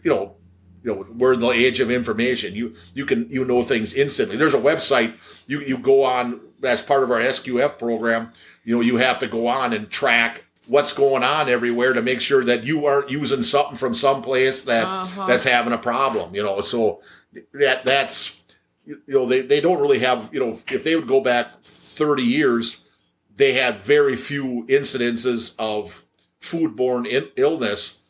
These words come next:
Speaker 1: Well, they did have 'em. They just didn't have the, they didn't track 'em.
Speaker 2: Right.
Speaker 1: You know, they just didn't know that.
Speaker 2: Right.
Speaker 1: You know? Where now, you, like I said, you know, food is so safe now when it comes to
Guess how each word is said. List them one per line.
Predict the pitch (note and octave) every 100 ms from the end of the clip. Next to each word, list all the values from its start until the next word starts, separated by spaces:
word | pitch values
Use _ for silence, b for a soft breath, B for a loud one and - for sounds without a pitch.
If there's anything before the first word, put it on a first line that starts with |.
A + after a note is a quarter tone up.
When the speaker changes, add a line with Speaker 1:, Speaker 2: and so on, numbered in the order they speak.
| _
Speaker 1:
Well, | - D3
they | F3+
did | C3 C#3+ C#3
have | A2 A#2 A#2
'em. | A2
They | A#2
just | B2+ C#3 -
didn't | C3+ C3+ B2+ A#2
have | B2 B2+ A#2+
the, | A#2 G2+
they | B2
didn't | C#3 C#3
track | A#2 B2+ F3+ D3+
'em. | F2 -
Speaker 2:
Right. | F#3+ G#3 F#3+
Speaker 1:
You |
know, | A2+ G2+ G2
they | B2
just | C3+ C3+
didn't | C#3 A#2+
know | A2 C3+ D3
that. | G2 F2 - -
Speaker 2:
Right. | G3+ F#3+
Speaker 1:
You |
know? | D3+ G#2 - B B B
Where | C#3+
now, | C3+ C#3+ C3+
you, | B2 A#2+
like | A#2 A2
I | G#2
said, | - G#2+ - B B
you | B2+
know, | A#2+
food | - D#3 D#3
is | B2 A#2+
so | - C3+ B2
safe | A#2 - B2+ A#2+ A#2+ A#2
now | A#2 A#2
when | A2+ A2
it | G#2+ -
comes | A#2+ A#2+ A2+
to | A#2+ A2 G#2